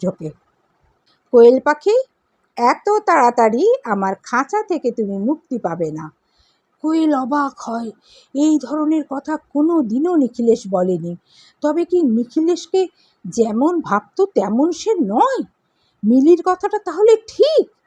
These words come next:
আর কোনো কিছু না ভেবে কোয়েল নিখিলেশকে ফোন করল। "তাহলে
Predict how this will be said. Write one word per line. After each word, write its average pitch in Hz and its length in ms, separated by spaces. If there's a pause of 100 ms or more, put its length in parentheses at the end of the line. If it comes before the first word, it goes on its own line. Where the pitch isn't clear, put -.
(640)
আর 277 260
কোনো 277 380
কিছু 269 340
না 220 300
ভেবে 214 300
কোয়েল 208 340
নিখিলেশকে 202 600
ফোন 220 300
করল। 165 400 (1300)
"তাহলে 247 440